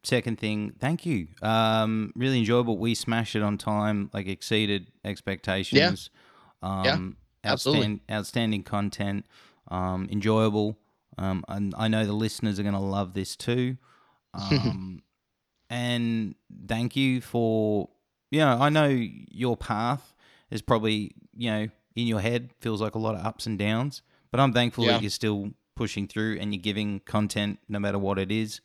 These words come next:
Speaker 1: Um,
Speaker 2: Yeah, trying.
Speaker 1: you've
Speaker 2: That's all
Speaker 1: always
Speaker 2: you can do right now, man. <laughs>
Speaker 1: and you've got me, you know, always gonna back you. Um, you know,
Speaker 2: Nice.
Speaker 1: love it. Um, but, um, a lot of love, a lot of respect, and really appreciate this, man.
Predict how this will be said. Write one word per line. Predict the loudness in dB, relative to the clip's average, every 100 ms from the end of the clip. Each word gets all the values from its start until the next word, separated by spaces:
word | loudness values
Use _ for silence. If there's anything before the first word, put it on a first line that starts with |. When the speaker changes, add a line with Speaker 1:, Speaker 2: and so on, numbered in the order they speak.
| _ _ _
Speaker 1:
Um, | -8 -4 0
Speaker 2:
Yeah, | 0 0 -4
trying. | 0 2 2 -2 -10 _ -6
Speaker 1:
you've | 0
Speaker 2:
That's | 6
all | 8
Speaker 1:
always |
Speaker 2:
you | 8
can | 6
do | 8 8
right | 6
now, | 2
man. | 0 0 -2 _ 2
<laughs> | 2 4
Speaker 1:
and | 2 4 4
you've | 4
got | 2 2
me, | 2 2 2 0 -4 _ _ _ _ _ _ -4 -2
you | 2 2
know, | 2
always | 2 4 2 0
gonna | -4
back | -2 -4 -4
you. | -6 -6 _ -10
Um, | -6 -4 -4 -4 -8 _ -12
you | -4
know, | -2
Speaker 2:
Nice. | -2 -6 _
Speaker 1:
love | -2 0 0
it. | -4 -8
Um, | -10 -6 -6 -8 -12 _ _ _ _ _
but, | -6 -6 -4
um, | -2 -2 -4 -4
a | 0
lot | 2 4
of | 4
love, | 4 2 2
a |
lot | 0 0
of |
respect, | -2 -4 -2 -2 -2
and | -2
really | 0 0 -2
appreciate | -2 -4 -4 -2 -4
this, | -6 -6
man. | -6